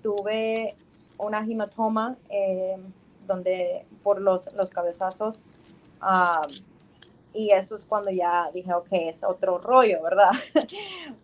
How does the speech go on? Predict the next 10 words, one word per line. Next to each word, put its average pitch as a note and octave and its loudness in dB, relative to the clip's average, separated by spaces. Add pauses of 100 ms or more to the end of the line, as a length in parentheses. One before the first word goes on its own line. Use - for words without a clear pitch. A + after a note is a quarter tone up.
(520)
Pero C4 4 (260)
ahorita, A3+ -4 (140)
em, G3 -2 (1040)
todavía G#3+ -2
los, A3+ -8
las G3+ -4
peleas G3 -4 (440)
se G3 -12
sienten F#3 -2
como F#3 4